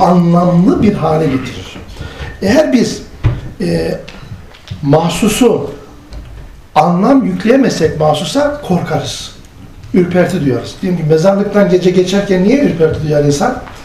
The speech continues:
Çünkü orada bir belirsizlik durumu vardır. Halbuki okumuş adamız değil mi? Yani orada hortlak olacağını düşünmüyoruz herhalde ama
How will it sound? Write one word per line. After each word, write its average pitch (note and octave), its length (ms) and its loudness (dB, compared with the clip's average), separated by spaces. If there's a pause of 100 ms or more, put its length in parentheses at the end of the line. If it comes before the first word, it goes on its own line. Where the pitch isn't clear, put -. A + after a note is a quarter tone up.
(600)
Çünkü C4 220 0
orada B3+ 200 0
bir F#3 100 0
belirsizlik F#3 600 0
durumu D#3 320 4
vardır. A#2+ 300 0
Halbuki G3 400 2
okumuş G3 320 2
adamız F3 360 2
değil F3 120 2
mi? C#3+ 60 4
Yani D3+ 200 4
orada D3+ 480 2 (260)
hortlak D#3+ 380 2
olacağını D#3 560 4
düşünmüyoruz F3 560 2
herhalde E3+ 320 2
ama G#3 200 0